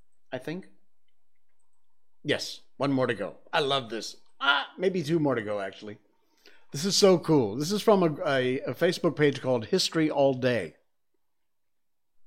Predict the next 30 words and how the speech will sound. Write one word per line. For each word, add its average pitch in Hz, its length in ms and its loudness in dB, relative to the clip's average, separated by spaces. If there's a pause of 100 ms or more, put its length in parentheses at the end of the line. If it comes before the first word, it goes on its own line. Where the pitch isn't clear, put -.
(1160)
It's 131 240 -4
the 139 100 -4
film, 135 400 2
not 110 220 -6
the 113 140 -4
actors 101 320 -8
from 95 160 -14
the 95 120 -8
old 90 160 -10
T 90 120 -14
V 85 180 -14
show. - 360 -14
Oh, 120 260 -2
okay, 151 300 -6
cool. 117 240 -10 (600)
Um, 143 520 2 (580)
it, 160 280 0
<laughs> - 0 -
and - 160 -2
get - 500 2
this. 123 260 -4 (300)
I 214 80 6
did 269 180 0
a 254 80 4
story 180 480 8
about, 120 360 2 (100)
uh, 120 140 0
potato 185 520 0
sack 120 360 -2
companies 92 680 -6